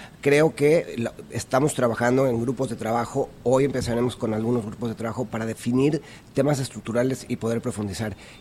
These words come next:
Y no hay que olvidar, Mario, que una de las actividades, no la única, pero una de las actividades más importantes de la banca es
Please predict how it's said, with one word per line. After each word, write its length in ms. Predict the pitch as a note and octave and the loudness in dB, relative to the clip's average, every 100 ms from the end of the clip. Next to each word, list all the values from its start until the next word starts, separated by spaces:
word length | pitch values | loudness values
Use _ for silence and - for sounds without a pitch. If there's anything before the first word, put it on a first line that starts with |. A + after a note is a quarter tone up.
| - | -2
Y 80 | C#3+ | 4
no 100 | F#3 | 4
hay 80 | G#3+ | 4
que 80 | |
olvidar, 400 | C4 F3 B2 G#2+ | 2 4 2 0
Mario, 320 | G#2 G#2+ A#2 A#2 | 0 0 -2 2
que 80 | |
una 140 | C#3 F3+ | 2 2
de 40 | |
las 160 | E3 B2 | 0 -2
actividades, 520 | G#2+ A2+ A2+ G#2 - | -4 -2 -2 -2 -6
no 140 | F2+ G2+ | -6 -2
la 160 | A#2+ | 2
única, 400 | C3 B2+ B2 C3+ | 2 2 0 -4
pero 140 | - A2 | -2 -2
una 80 | C3+ | -2
de 40 | |
las 80 | A#2+ | -2
actividades 280 | A#2 A2+ A#2+ | -6 -4 -2
más 80 | |
importantes 440 | C3 A2+ - A#2 A2 | -2 -4 -4 -4 -4
de 80 | G#2+ | -4
la 80 | |
banca 300 | G2 A#2+ - | -2 -2 -2
es 260 | A#2 D#3+ | -2 -2